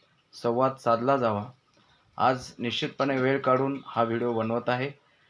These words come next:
मित्रांनो, <clears throat> भारतीय क्रिकेट संघाचा इंग्लंड दौरा सुरू आहे आणि एजबस्टन येथे सुरू असलेल्या दुसऱ्या कसोटी सामन्यामध्ये भारतीय संघाने पहिल्या डावामध्ये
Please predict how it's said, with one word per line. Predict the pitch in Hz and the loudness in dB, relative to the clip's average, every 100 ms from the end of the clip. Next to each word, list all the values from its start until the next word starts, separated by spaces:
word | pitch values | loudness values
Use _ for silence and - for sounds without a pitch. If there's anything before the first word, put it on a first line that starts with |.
| _ _ - | _ _ -8
मित्रांनो, | 127 143 165 170 156 - - | -2 2 4 4 2 -2 -8
<clears throat> | - - - _ _ _ 101 | -8 -8 -12 _ _ _ -2
भारतीय | 110 120 170 | 0 2 0
क्रिकेट | 170 165 160 160 | -2 0 -2 0
संघाचा | 143 139 143 147 120 120 - _ _ _ _ _ _ - | 0 2 2 4 2 0 -6 _ _ _ _ _ _ -4
इंग्लंड | 127 143 160 | 0 2 4
दौरा | 151 135 139 | 4 4 2
सुरू | 135 123 | 0 0
आहे | 117 101 95 - _ _ _ _ _ _ _ | 0 0 -6 -14 _ _ _ _ _ _ _
आणि | - 127 147 151 - | -2 2 2 0 -2
एजबस्टन | 123 135 139 156 - 160 | -2 0 0 0 0 0
येथे | 147 151 | 0 -2
सुरू | 147 131 | -4 0
असलेल्या | 139 135 139 139 104 101 - _ _ _ _ _ | 0 4 4 6 4 0 -10 _ _ _ _ _
दुसऱ्या | 104 131 156 165 | -4 -2 2 2
कसोटी | 160 147 139 139 | 2 0 2 2
सामन्यामध्ये | 131 120 127 127 131 123 101 - - - - _ - | 2 2 2 2 2 2 0 -6 -20 -20 -20 _ -6
भारतीय | 101 117 160 160 | -2 0 0 0
संघाने | 147 143 143 147 | 0 2 2 2
पहिल्या | 139 127 127 131 | 0 -2 0 2
डावामध्ये | 127 127 123 131 127 107 | 4 4 2 0 0 -2